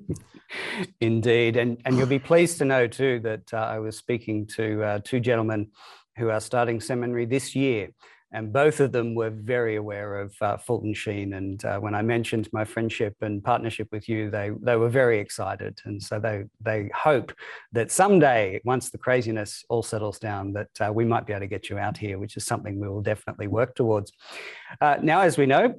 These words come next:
um, it's the Archbishop Fulton J. Sheen. So we know that Fulton Sheen was a deacon, a priest, and a bishop. And so he would have had, uh, some, a very busy Lenten and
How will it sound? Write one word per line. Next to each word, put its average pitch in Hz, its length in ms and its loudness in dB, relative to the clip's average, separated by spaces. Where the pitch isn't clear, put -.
um, 120 280 2
it's - 240 -4
the 117 240 -2
Archbishop 143 680 2
Fulton 127 360 -4
J. 104 240 -4
Sheen. 160 320 0
So 120 180 0
we 131 140 2
know 196 240 8
that 147 180 2
Fulton 147 360 -2
Sheen 143 480 -2
was 104 120 -10
a 101 60 -8
deacon, 151 600 0
a - 40 -20
priest, 127 520 -2
and - 140 -4
a 170 40 0
bishop. - 460 2
And 139 200 0
so 135 600 4
he 160 200 -2
would 139 180 -2
have 123 160 -2
had, 117 580 -4
uh, 110 360 -4
some, - 260 -14
a 113 160 -8
very 127 420 4
busy 117 720 2
Lenten 139 680 2
and 107 240 -4